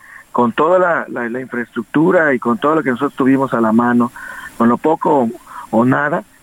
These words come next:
pero ahí estuvimos. Nosotros en forma empática, solidaria y comprometida, resolviendo esa problemática que todos desconocíamos, pero que sin embargo,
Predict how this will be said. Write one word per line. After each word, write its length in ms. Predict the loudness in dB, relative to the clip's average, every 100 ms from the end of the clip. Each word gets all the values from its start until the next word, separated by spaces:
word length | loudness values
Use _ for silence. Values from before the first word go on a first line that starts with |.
| _ 0
pero 180 | 2
ahí 140 | 4 2
estuvimos. 560 | 2 2 2 0 -2
Nosotros 480 | -2 0 0 0 -2
en 80 | -2
forma 380 | 0 0 0 -2
empática, 640 | -4 -4 -4 -4 -4 -4
solidaria 720 | -2 -4 -2 0 0 0 -2 -4 -14 -20 -20 -10
y 60 |
comprometida, 920 | -2 0 2 4 2 4 4 4 0 -4 -12 -12 -6
resolviendo 640 | -2 0 0 2 2 2 0
esa 140 | 0
problemática 580 | 0 0 -2 -4 -4 -2
que 140 | -2
todos 340 | -2 0 0 -2
desconocíamos, 800 | -4 -4 -4 -2 -2 -2 -4 -8 -14 -14 -8
pero 180 | -2 0
que 140 | 0 0
sin 120 | 2
embargo, 400 | 2 0 -6